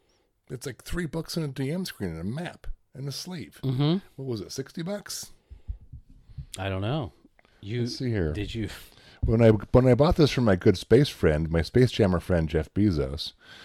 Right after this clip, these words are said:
Speaker 1: it was, um, sixty-nine ninety-nine.
Speaker 2: Oh, there you go.
Speaker 1: Except I got a discount because it was Amazon, and I got points.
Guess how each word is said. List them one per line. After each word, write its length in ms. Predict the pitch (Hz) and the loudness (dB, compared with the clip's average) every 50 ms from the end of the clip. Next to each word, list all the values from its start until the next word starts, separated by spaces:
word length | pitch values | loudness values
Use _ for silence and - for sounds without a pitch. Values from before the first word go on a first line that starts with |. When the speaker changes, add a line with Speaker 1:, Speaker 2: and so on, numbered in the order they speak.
| - - - - - - | -20 -20 -20 -12 -4 0
Speaker 1:
it 180 | 101 101 110 107 | 0 0 2 2
was, 380 | 98 101 98 95 90 85 85 | 4 4 6 6 6 4 4
um, 160 | 87 82 82 | 2 0 0
sixty-nine 800 | 85 - - 120 - - - 131 120 117 107 104 101 101 98 98 | -2 -2 -2 -2 -4 -4 -4 -2 -2 -2 -2 -4 -4 -4 -6 -6
ninety-nine. 600 | 92 95 92 90 87 85 82 78 85 90 90 80 71 | -6 -6 -8 -8 -8 -8 -8 -8 -6 -6 -6 -8 -8
Speaker 2:
Oh, 140 | 76 180 175 | -8 -8 -6
there 160 | 151 160 180 | -6 -6 -8
you 80 | 143 101 | -8 -8
go. 180 | 85 85 110 110 _ - | -10 -12 -14 -16 _ -18
Speaker 1:
Except 280 | 101 - - 127 - - | -12 -8 -6 -4 -2 -2
I 60 | 110 | -2
got 160 | 98 104 101 | -2 -2 -2
a 60 | 90 | -4
discount 680 | - 92 98 87 - - 87 80 73 73 76 - - - | -2 -4 -6 -6 -6 -6 -6 -6 -6 -6 -8 -12 -16 -18
because 320 | - - - 80 73 - | -16 -12 -12 0 4 6
it 80 | 147 151 | 6 6
was 140 | - 80 | 6 2
Amazon, 560 | 82 80 78 73 - - - 139 67 - - - 135 - - - - - - | -8 -10 -12 -12 -14 -8 -2 0 0 0 0 -2 -14 -18 -20 -20 -20 -18 -12
and 120 | 143 165 185 | -8 -6 -6
I 60 | 170 | -4
got 200 | 165 170 156 - | -4 -6 -6 -6
points. 580 | - 196 196 120 - - - - - - - | -8 -8 -8 -8 -10 -12 -12 -12 -10 -8 -8